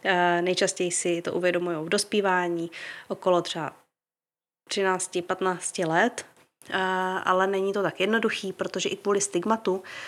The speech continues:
je vlastně strašně těžký si jenom sám sobě přiznat, že se mně líbí, nebo by se mi mohly líbit děti.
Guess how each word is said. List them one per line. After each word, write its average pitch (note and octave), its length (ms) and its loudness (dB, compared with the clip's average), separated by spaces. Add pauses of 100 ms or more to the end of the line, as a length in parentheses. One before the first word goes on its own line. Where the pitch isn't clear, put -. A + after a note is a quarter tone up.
(240)
je G3 80 2
vlastně G3 260 0
strašně G3+ 340 -2
těžký F#3 380 -2
si - 120 -2
jenom F#3 220 0
sám F#3 220 0
sobě F#3+ 240 0
přiznat, F#3 460 0
že F#3 100 0
se - 140 0
mně G3+ 140 2
líbí, F3+ 480 0 (580)
nebo G3 240 4
by F#3 100 0
se - 140 -2
mi G3+ 100 2
mohly F#3+ 260 0
líbit F3+ 240 0
děti. D#3+ 360 -6